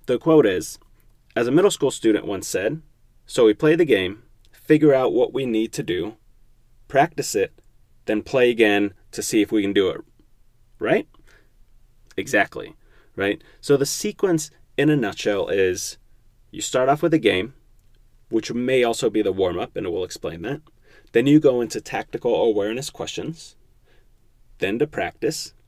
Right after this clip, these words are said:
and then to a game. Or how I speed it up, game one, questions, practice, game two. So if you zone out in, during podcasts, like I do sometimes, this is the important part.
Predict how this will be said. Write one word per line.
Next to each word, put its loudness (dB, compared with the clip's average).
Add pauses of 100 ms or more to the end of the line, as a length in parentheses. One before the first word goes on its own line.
(340)
and -4
then -4
to 0
a 2
game. 0 (800)
Or 0
how -4
I -6
speed -4
it -2
up, -6 (280)
game 6
one, -2 (320)
questions, -6 (320)
practice, -8 (480)
game -4
two. -8 (1400)
So 4
if -6
you 4
zone 4
out 0
in, -8
during 2
podcasts, -6
like -4
I -6
do -6
sometimes, -8 (240)
this 4
is -2
the 4
important -2
part. -12